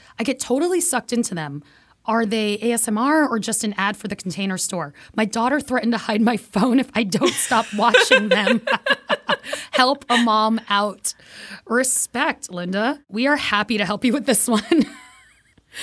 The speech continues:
Who among us hasn't been mesmerized by an extremely satisfying restocking?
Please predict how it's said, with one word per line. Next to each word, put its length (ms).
Who 180
among 280
us 160
hasn't 320
been 200
mesmerized 720
by 200
an 160
extremely 580
satisfying 960
restocking? 840